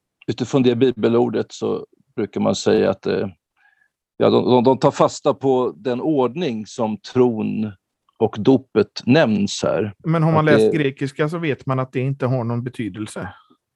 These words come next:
Speaker 2: Utan det är grammatiken som har betydelse.
Speaker 1: Ja, och skulle man titta på själva dopbefallningen,
Speaker 2: Det är
Speaker 1: eh, i
Speaker 2: Matteus
Speaker 1: Matteus tjugoåtta,
Speaker 2: tjugoåtta. Ja.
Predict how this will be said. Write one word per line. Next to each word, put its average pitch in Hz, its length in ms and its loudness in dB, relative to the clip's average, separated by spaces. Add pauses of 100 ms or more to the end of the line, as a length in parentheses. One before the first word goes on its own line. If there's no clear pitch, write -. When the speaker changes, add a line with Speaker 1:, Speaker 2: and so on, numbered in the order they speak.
(540)
Speaker 2:
Utan 135 180 -2
det 143 80 4
är 139 40 4
grammatiken 135 760 -2
som 175 160 -2
har 165 100 0
betydelse. 107 640 -8 (1500)
Speaker 1:
Ja, 127 520 4 (840)
och 196 120 6
skulle 190 320 4
man 180 240 2
titta 170 400 -2
på 175 160 -4
själva 151 280 2
dopbefallningen, 135 1200 -4 (1000)
Speaker 2:
Det 135 100 4
är 117 200 4
Speaker 1:
eh, 110 60 4
i 110 60 2
Speaker 2:
Matteus 131 320 4
Speaker 1:
Matteus 135 160 2
tjugoåtta, 127 200 4
Speaker 2:
tjugoåtta. 147 400 2
Ja. 110 320 0